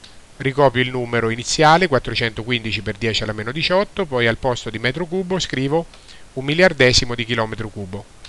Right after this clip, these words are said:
E il risultato è questo, cioè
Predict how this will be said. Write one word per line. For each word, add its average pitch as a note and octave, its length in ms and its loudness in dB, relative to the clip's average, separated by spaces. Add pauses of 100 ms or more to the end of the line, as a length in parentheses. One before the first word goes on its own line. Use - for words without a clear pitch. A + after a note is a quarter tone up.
(320)
E C3+ 80 0
il C3+ 80 2
risultato C3+ 540 4
è A#2 40 0
questo, G#2+ 480 -2 (680)
cioè D3 360 4